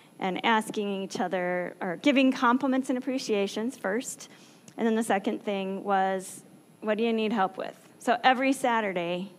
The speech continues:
we would ask these two questions. And a lot of times it was groaning and, like, "Can we just be done? I wanna go," you know, from the kids, or, um,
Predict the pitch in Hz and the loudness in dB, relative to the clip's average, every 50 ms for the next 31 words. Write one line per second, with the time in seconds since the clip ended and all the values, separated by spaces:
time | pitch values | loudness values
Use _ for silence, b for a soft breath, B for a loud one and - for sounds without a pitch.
0 | - - - - _ _ - 190 190 180 185 180 165 165 170 - - - 175 165 | -20 -20 -20 -20 _ _ -6 -4 -2 0 0 0 0 -2 -4 -8 -10 -12 -12 -12
1 | 156 - - 180 - - - 233 247 254 - - - - - - - - - 233 | -12 -12 -10 -10 -10 -6 -2 -2 -2 -2 -4 -10 -10 -8 -8 -8 -8 -6 -4 -2
2 | 220 220 233 269 277 269 240 220 - - 214 180 180 185 185 170 190 190 175 175 | -2 2 4 6 6 4 4 2 -2 -4 -4 -4 -4 -6 -6 -6 -6 -6 -6 -6
3 | 175 175 175 - 180 180 180 180 180 180 175 170 170 170 170 170 - - - - | -10 -12 -10 -6 -4 -4 -2 -2 -4 -4 -4 -4 -6 -6 -6 -8 -8 -8 -6 -8
4 | - - - 202 208 202 190 190 175 185 175 175 - 185 175 - 185 175 175 170 | -8 -8 -6 -6 -4 -2 -2 -2 -2 -4 -4 -4 -8 -8 -6 -4 -4 -2 -2 -4
5 | 170 175 175 180 180 180 180 170 B B B B B B - 254 214 196 202 208 | -4 -6 -8 -8 -4 -4 -4 -4 B B B B B B 0 2 4 2 2 0
6 | 202 196 185 185 196 190 - 320 285 269 262 240 196 214 190 180 180 - - - | -2 -6 -6 -6 -6 -4 -2 0 2 2 2 2 2 0 0 0 0 0 0 0
7 | 202 185 180 175 165 165 156 | 0 0 0 -2 -4 -6 -8